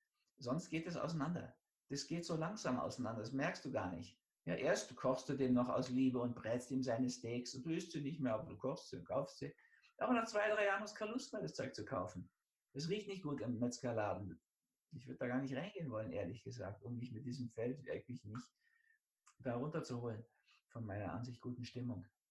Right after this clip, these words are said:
Und dann wird er sagen, „Gut, dann gehe ich in die Kantine essen, wenn du so blöd bist.“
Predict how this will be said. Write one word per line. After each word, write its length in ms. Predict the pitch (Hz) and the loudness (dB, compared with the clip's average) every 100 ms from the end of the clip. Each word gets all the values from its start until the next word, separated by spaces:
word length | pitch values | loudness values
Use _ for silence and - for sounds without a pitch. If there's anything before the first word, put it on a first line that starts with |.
| _ _ - | _ _ 2
Und 240 | 156 156 | 2 6
dann 480 | 156 165 160 160 - - - _ - | 4 6 4 2 -2 -10 -20 _ -2
wird 220 | 156 185 | 2 6
er 120 | 180 | 6
sagen, 260 | 170 165 170 | 8 6 6
„Gut, 140 | 226 | 4
dann 100 | 185 | 4
gehe 100 | 151 | 6
ich 60 | 165 | 6
in 60 | 175 | 4
die 60 | |
Kantine 540 | - 147 131 185 190 - | 4 2 2 0 2 2
essen, 380 | - - 85 | 2 -2 -4
wenn 180 | 113 110 | -4 -4
du 60 | 117 | -4
so 160 | 113 | -4
blöd 260 | 104 101 95 | -2 -2 -4
bist.“ 300 | 92 - | -6 -10